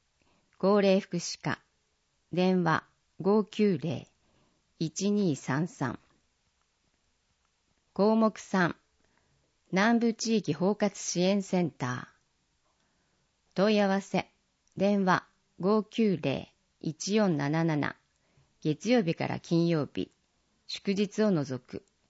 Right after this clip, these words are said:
午前九時から午後五時。いずれも参加費無料。オレンジカフェ、思い出。講演会とミニコンサート。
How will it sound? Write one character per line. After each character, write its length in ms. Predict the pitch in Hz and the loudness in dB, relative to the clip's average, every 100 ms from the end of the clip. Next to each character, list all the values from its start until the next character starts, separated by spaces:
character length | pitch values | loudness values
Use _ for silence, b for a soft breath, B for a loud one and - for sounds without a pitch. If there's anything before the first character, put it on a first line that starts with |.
| _ _ _ _ _ _ _ | _ _ _ _ _ _ _
午 160 | - 226 | -2 0
前 280 | 214 175 147 | 2 0 0
九 160 | 202 | -2
時 160 | 170 147 | -2 -4
か 140 | 135 | -6
ら 200 | 127 - _ - | -8 -10 _ -4
午 160 | 196 | 0
後 120 | 185 143 | 2 0
五 160 | 135 | -2
時。 200 | - - _ _ _ _ _ _ _ _ _ _ _ _ _ - | -4 -10 _ _ _ _ _ _ _ _ _ _ _ _ _ -8
い 80 | 160 | -2
ず 160 | 214 | 2
れ 80 | 214 | 2
も 140 | 208 | 2
参 320 | 214 202 208 185 | 0 -2 -2 -2
加 140 | 196 | -4
費 140 | 165 | -4
無 140 | 139 127 | -4 -4
料。 300 | 117 - - _ _ _ _ _ _ _ _ _ _ _ _ _ _ _ _ _ _ _ _ - | -6 -8 -10 _ _ _ _ _ _ _ _ _ _ _ _ _ _ _ _ _ _ _ _ -4
オ 120 | 175 | 0
レ 160 | 196 247 | 2 2
ン 100 | 240 | 2
ジ 140 | 240 | 0
カ 160 | 233 233 | -2 -2
フ 100 | 156 | -2
ェ、 120 | - - _ | -4 -8 _
思 300 | 165 175 208 | -2 2 2
い 100 | 214 | 0
出。 200 | 185 185 - _ _ _ _ _ _ | -2 -4 -6 _ _ _ _ _ _
講 280 | - 226 240 | 2 4 4
演 180 | 240 220 | 4 2
会 280 | - 151 143 | 0 -4 -4
と 160 | - | -4
ミ 140 | 139 160 | 0 0
ニ 140 | 202 | 0
コ 140 | 214 202 | 0 -2
ン 80 | |
サ 160 | - 156 | -2 -6
ー 100 | 135 | -8
ト。 180 | - | -10